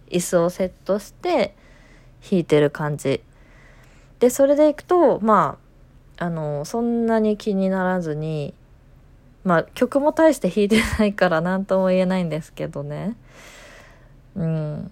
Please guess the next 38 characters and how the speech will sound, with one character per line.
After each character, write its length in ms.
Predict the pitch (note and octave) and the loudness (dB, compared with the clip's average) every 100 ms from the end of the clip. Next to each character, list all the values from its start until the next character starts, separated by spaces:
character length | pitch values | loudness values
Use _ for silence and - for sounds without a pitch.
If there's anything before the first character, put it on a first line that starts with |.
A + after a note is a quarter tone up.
| - | -10
あ 140 | F#3 F3 | -4 -2
の、 120 | F3 | -2
普 180 | - G#3 | -4 -10
通 460 | - B3 B3 A#3+ | 2 6 8 8
に 200 | A#3 B3 | 6 4
は 80 | G3 | 4
弾 200 | D#3+ D#3 | 2 -4
け 240 | D3+ D3+ D#3+ | -2 0 0
ま 200 | D#3 D3+ | 0 -4
す。 720 | - - - - - - - | -6 -16 -16 -18 -20 -20 -10
弾 80 | - | 0
け 120 | F3+ | 2
て 120 | E3+ D#3+ | 4 2
ま 180 | D3+ | 2
す。 320 | E3 - - - - | -4 -10 -20 -20 -14
弾 100 | F3+ | -4
け 160 | F3 E3+ | 2 2
て 180 | - D#3+ | 4 2
る 200 | D#3+ - | 2 -2
ま 160 | - D#3 | -4 -6
す。 360 | - - - - - - - - - - - - - - - - - _ _ - | -6 -16 -20 -20 -20 -20 -20 -20 -20 -20 -20 -20 -20 -20 -20 -20 -20 _ _ -2
う 60 | |
ん。 380 | E3+ F3+ E3 F#3 - - - - _ | 0 0 -4 -12 -20 -20 -20 -20 _
で、 180 | - G#3 | 2 4
ま 180 | G#3 A#3 | 4 4
あ、 40 | A3 | 2
も 120 | A#3+ | 2
ち 120 | G4 | 4
ろ 100 | D4+ | 4
ん 60 | G#3 | 4
座 260 | - B3+ | 2 2
っ 80 | C#4+ | 2
て 160 | - D#4+ | 0 -6
弾 120 | - | -4
く 140 | - D4+ | -2 0
の 160 | A3 | 2
で、 500 | F3 E3+ E3 D3+ C3+ - - | 2 2 2 0 -4 -10 -8
あ、 140 | F#3 | -8